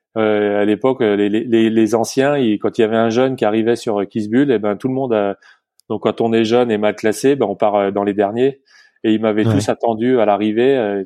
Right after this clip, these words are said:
Speaker 1: j'ai, quand je suis arrivé en bas de la descente, euh, ils étaient tous en bas et ils m'ont attendu, ils m'ont applaudi et, et c'était un peu le, cet, cet état d'esprit, en fait, entre descendeurs, le respect du, du premier au dernier. En fait, quel que soit le, le résultat et,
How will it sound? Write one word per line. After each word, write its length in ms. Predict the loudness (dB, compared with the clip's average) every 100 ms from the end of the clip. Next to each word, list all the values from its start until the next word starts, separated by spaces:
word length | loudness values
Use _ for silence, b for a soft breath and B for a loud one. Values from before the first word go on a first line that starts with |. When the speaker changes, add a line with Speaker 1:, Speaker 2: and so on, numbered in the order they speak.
| -10
Speaker 1:
j'ai, 160 | -16 -10
quand 120 | -8
je 60 | -4
suis 80 | -2
arrivé 380 | 0 0 0 0
en 100 | 0
bas 100 | -2
de 40 |
la 80 | -2
descente, 420 | -2 -2 -2 -4 -2
euh, 100 | -2
ils 160 | -2
étaient 180 | -4 -4
tous 220 | -4 -4
en 100 | -2
bas 320 | 2 2 2 2
et 220 | -2 -4 b b b b -8
ils 80 | -4
m'ont 120 | 0
attendu, 520 | 0 0 0 2 2
ils 80 | 2
m'ont 100 | 2
applaudi 560 | 0 0 -2 2 2 2
et, 400 | 2 2 0 -4 B B B B -10
et 60 | -8
c'était 320 | -6 -2 0
un 140 | 0
peu 140 | -2 0
le, 320 | 2 0 -2
cet, 180 | -4 -6
cet 340 | -6 -6 -2
état 180 | 0 0
d'esprit, 420 | -2 -4 0 0
en 80 | 2
fait, 200 | 0 -2
entre 220 | -2 -2 -2
descendeurs, 540 | -2 -2 -2 0 2
le 100 | 0
respect 460 | 0 -2 -2 -2 -2
du, 280 | -2 -4 -6 b b b -10
du 100 | -8
premier 300 | -4 -2 0
au 60 | 2
dernier. 420 | 0 0 0 0
En 40 | 0
fait, 160 | -4
quel 160 | -2 -2
que 100 | -2
soit 180 | 0 0
le, 180 | 2 2
le 100 | 2
résultat 540 | 0 0 -2 0 2
et, 340 | 4 2 0